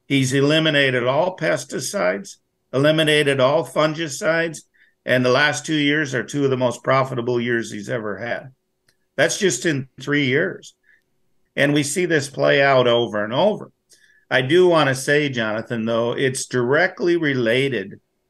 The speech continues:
to how intentional that farmer or rancher is. Are they willing to do what's necessary to adopt the six principles that drive the four ecosystem processes?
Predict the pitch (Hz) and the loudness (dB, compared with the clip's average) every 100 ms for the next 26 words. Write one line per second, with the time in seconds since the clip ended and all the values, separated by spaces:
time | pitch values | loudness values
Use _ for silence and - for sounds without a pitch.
0 | _ - 117 123 143 143 131 107 135 151 | _ -4 -2 2 2 2 0 -4 -4 -2
1 | 151 - 127 98 - - _ _ 120 123 | -2 -6 -8 -10 -10 -16 _ _ 0 0
2 | - 123 120 107 104 110 107 110 104 - | 2 2 2 0 0 -4 -6 -10 -10 -12
3 | 131 _ _ _ - 127 135 135 127 156 | -20 _ _ _ 2 2 4 2 2 2
4 | 165 160 135 139 120 143 139 131 - 117 | 2 0 -4 -6 -2 0 0 0 -2 -4
5 | 120 123 113 101 117 110 104 110 104 101 | -4 -4 -10 -6 -2 0 -2 -4 -4 -2
6 | 107 110 120 - 127 - 123 - - - | 0 0 -2 -6 -12 -6 -6 -6 -8 -6
7 | 117 110 120 101 104 104 104 _ _ _ | -6 -6 -10 -8 -6 -6 -10 _ _ _
8 | _ - 107 117 120 113 107 113 120 113 | _ -2 -2 2 2 2 0 -8 -4 -4
9 | 101 107 98 101 101 - 98 - 104 95 | -2 -4 -4 -6 -8 -6 -10 -8 -12 -8
10 | 92 92 - 101 - - 127 | -6 -6 -10 -16 -14 -16 -16